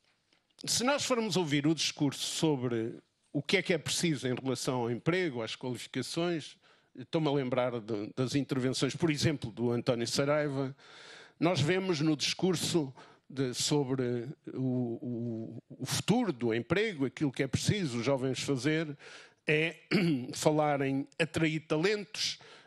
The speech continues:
em excelência, et cetera, et cetera. E a ideia de que o que falta no país, essencialmente, é estes trabalhadores qualificados e os trabalhadores da área do conhecimento,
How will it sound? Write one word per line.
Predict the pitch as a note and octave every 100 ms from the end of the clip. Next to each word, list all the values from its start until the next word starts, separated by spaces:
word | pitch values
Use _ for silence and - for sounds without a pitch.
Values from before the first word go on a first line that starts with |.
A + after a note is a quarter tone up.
| _
em | D#3 D#3
excelência, | D3 C#3+ D#3+ F#3 F#3+ F3 - F3 E3+ E3+ - - _ _ D3+
et | D3+
cetera, | - F3+ E3+ - B2+
et | -
cetera. | - F2+ - - - _ _ _ - - - -
E | F#3 F#3+ G#3 - -
a |
ideia | G3+ F#3+ F3+ A3 B3 B3 B3 F3 - -
de | G3 F3
que | -
o | G#3
que | - - -
falta | A3+ C4 G3+ G3
no | F3+ F3
país, | C3+ F3 F#3 G#3+ A#3 F#3 - - _
essencialmente, | D3+ D3 F3 - F#3 F#3+ A3 B3+ - - -
é | F3+ G3+ A3
estes | - - F3 - - -
trabalhadores | - D#3+ D#3 C#3 C#3 E3 D3+ - - - _
qualificados | - D3 C3 - B2+ F3 G3+ G#3 E3+ C#3
e |
os | C#3 -
trabalhadores | D3+ D3 C#3+ D3 C#3+
da | D3+
área | C#3+ C#3+
do | C3
conhecimento, | C#3 B2 - B2+ D3+ F3+ -